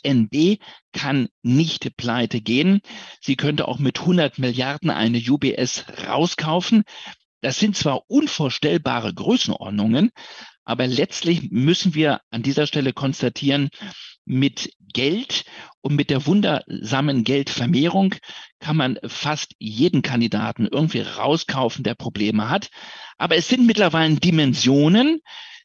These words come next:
die einen schon nachdenklich machen. Und die zeigen auch, wie anfällig das Bankensystem ist. Und jetzt fragen sich die Märkte natürlich zu Recht, wenn so eine große Hausnummer kippt innerhalb von wenigen Stunden, who's next?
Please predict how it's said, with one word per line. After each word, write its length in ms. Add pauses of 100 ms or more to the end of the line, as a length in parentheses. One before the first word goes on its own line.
(160)
die 280
einen 320
schon 240
nachdenklich 600
machen. 340 (280)
Und 180
die 80
zeigen 460
auch, 260
wie 160
anfällig 640
das 160
Bankensystem 800
ist. 260 (100)
Und 180
jetzt 320
fragen 240
sich 160
die 100
Märkte 400
natürlich 440
zu 120
Recht, 420 (260)
wenn 180
so 500
eine 320
große 540
Hausnummer 480
kippt 400 (160)
innerhalb 280
von 220
wenigen 320
Stunden, 460 (640)
who's 260
next? 460